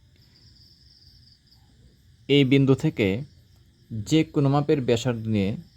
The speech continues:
যে কোনো মাপের ব্যাসার্ধ নিয়ে একটি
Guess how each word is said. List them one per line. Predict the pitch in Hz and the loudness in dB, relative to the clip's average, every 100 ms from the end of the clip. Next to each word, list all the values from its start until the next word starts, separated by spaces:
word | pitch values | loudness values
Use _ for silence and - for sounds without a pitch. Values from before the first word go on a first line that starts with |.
| _ _ _ _ _ _ 117 | _ _ _ _ _ _ -12
যে | 107 147 | -4 0
কোনো | 151 - 139 | 0 0 0
মাপের | 135 147 151 | 0 -2 -2
ব্যাসার্ধ | 123 120 127 117 117 | -2 -2 0 -2 -2
নিয়ে | 104 90 113 - _ _ _ _ _ _ _ _ - | 0 -2 -6 -12 _ _ _ _ _ _ _ _ -8
একটি | 117 - 135 | -8 -6 -2